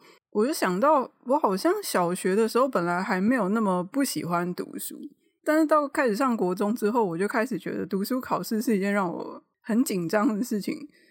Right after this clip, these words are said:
原因是因为我国中的时候有一些同学，就是他们非常非常的好胜，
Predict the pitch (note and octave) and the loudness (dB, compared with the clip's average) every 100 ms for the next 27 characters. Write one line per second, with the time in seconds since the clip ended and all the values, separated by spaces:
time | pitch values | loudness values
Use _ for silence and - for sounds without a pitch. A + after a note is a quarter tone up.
0 | _ A#3 C4+ E4 E4+ E4+ E4 G3+ G3+ G#3 | _ 2 4 4 4 4 4 2 2 2
1 | G#3 A#3+ A#3+ C4 C4+ A3 G#3 - G3+ C4 | 2 2 2 2 0 0 -2 -2 2 2
2 | G#3+ E3+ G3+ A#3+ A3+ A#3 A#3+ G#3 G3 - | 2 -2 -4 0 2 0 -2 -4 -4 -4
3 | - - A#3 C4+ B3 - _ _ - A#3+ | -4 -2 -2 0 -2 -2 _ _ -2 0
4 | A#3+ G3 F#3 - C#4 A3+ A3 A#3+ A#3 F#3 | 2 0 -2 -8 0 2 2 0 0 0
5 | A3 F#3 E3 G#3 E3+ F#3 | 0 0 -2 -2 -2 -4